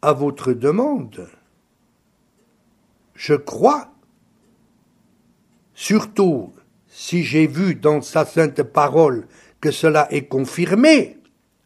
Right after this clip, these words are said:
je crois que c'est selon sa volonté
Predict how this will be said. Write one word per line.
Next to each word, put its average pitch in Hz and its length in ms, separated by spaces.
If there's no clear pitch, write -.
je - 200
crois 247 480
que 156 120
c'est 202 520
selon 160 460
sa 160 260
volonté 151 840